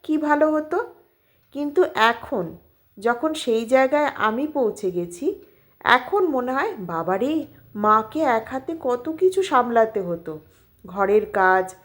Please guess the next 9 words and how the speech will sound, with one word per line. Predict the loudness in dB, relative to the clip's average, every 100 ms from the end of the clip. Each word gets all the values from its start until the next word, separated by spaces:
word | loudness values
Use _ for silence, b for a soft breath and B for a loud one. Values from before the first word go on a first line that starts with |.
| b b b
আমাদের | 2 4 4 2 0
দেখাশুনো। | -2 -2 -4 -6 -8 -8 -8 -10 b b b b
এখন | 0 2 4 4
আমাদের | 2 2 2
বাচ্চারাও | 4 4 2 0 2 4
কিন্তু | 2 -2 0 -2
ঠিক | 0 -2 0
তাই | 2 2 2
ভাবে। | -2 -4 -4